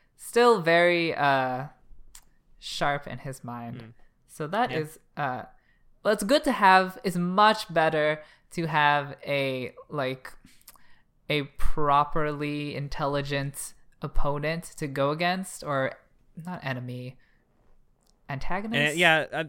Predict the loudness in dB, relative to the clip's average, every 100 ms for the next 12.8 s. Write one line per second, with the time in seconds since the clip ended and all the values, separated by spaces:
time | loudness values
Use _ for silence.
0 | -10 -6 0 0 2 -2 0 2 4 4
1 | 4 4 0 -2 -4 -6 -2 -2 -2 -4
2 | -4 -4 -8 -14 -16 -18 _ _ _ _
3 | _ _ _ _ -20 -20 _ -20 _ -20
4 | -4 -4 0 0 0 0 -2 0 -2 -8
5 | 6 12 12 12 12 12 2 0 -10 -16
6 | -16 4 8 8 6 0 -20 -20 _ _
7 | 2 12 12 12 8 0 -2 0 0 -4
8 | -6 -4 -4 -4 -8 -6 -6 -6 -14 -20
9 | -20 _ -2 -2 4 10 10 10 8 10
10 | 10 6 0 0 2 2 2 -4 -6 0
11 | 2 2 0 -4 -8 -8 -4 -2 -4 -4
12 | -2 2 2 0 -8 -2 -2